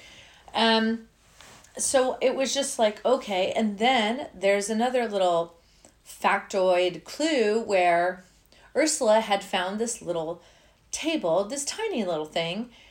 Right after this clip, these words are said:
um, like an end table. And, um, she had said, "Do you like it?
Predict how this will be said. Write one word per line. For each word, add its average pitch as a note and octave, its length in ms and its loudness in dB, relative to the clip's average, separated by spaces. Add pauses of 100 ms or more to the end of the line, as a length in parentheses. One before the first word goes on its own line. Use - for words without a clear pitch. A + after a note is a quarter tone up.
(220)
um, A3 200 -2
like C#4 160 0
an - 80 -4
end A3 220 0
table. G3 480 -2 (340)
And, G3+ 360 0
um, F3+ 380 -4 (920)
she B3 380 -4
had G3+ 400 2
said, G#3 380 2
"Do C#4 100 -6
you E4 180 2
like B3+ 300 0
it? A#3 300 2